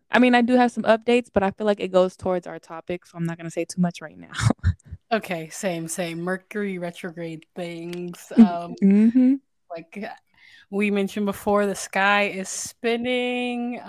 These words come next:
Speaker 2: So this week, Sin said I have to pick the topic. So I was thinking that we could talk about Mercury retrograde.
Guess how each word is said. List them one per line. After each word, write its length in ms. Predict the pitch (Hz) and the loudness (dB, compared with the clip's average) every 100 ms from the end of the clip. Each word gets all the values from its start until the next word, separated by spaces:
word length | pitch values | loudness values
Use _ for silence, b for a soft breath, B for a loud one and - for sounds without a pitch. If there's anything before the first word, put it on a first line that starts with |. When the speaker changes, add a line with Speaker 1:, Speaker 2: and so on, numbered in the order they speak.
| - | -14
Speaker 2:
So 720 | - 294 294 285 285 269 262 | 0 4 6 6 6 4 2
this 300 | 240 254 - | 0 -4 -4
week, 460 | 262 254 247 233 - - | -8 -6 -6 -10 -20 -18
Sin 760 | - - 214 202 196 190 170 - | -10 -4 -2 -2 -6 -8 -10 -16
said 300 | - - 208 | -18 -8 -8
I 160 | - 190 | -8 -14
have 240 | 196 208 | -14 -16
to 60 | _ | _
pick 160 | - - | -20 -16
the 80 | 302 | -14
topic. 480 | - 220 220 240 262 _ | -8 -10 -8 -12 -12 _
So 520 | - 208 196 190 190 _ | -12 -6 -6 -6 -10 _
I 140 | 220 226 | -4 -2
was 200 | 233 233 | -2 -2
thinking 540 | 277 269 262 233 226 | -2 -2 -2 -6 -2
that 220 | 220 202 | 0 0
we 100 | 202 | -2
could 160 | 202 208 | -6 -6
talk 280 | 214 202 208 | 0 0 0
about 800 | 196 180 175 175 175 175 - 165 B B | -2 -2 -2 -2 -4 -6 -8 -12 B B
Mercury 680 | 208 214 214 - 233 233 208 | -4 -8 -8 -10 -6 -6 -6
retrograde. 1300 | 190 196 - 185 170 175 165 160 160 156 156 160 | -8 -10 -12 -14 -12 -10 -8 -8 -10 -12 -12 -16